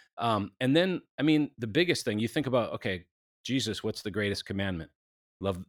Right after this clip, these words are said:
love the Lord your God with all your heart and soul and mind. And the second is like it. Love your neighbor as yourself. So when you start thinking about love from a biblical perspective, which is what we're called to,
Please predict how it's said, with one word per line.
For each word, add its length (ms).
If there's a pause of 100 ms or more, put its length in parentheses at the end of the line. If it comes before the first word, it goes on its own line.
love 220
the 100
Lord 260
your 80
God 280
with 120
all 160
your 120
heart 260
and 100
soul 260
and 100
mind. 380 (100)
And 120
the 40
second 360
is 140
like 260
it. 200 (500)
Love 160
your 100
neighbor 320
as 140
yourself. 440
So 320 (420)
when 160
you 100
start 400
thinking 380
about 420
love 600
from 200
a 60
biblical 500
perspective, 580
which 200
is 160
what 340
we're 100
called 420
to, 140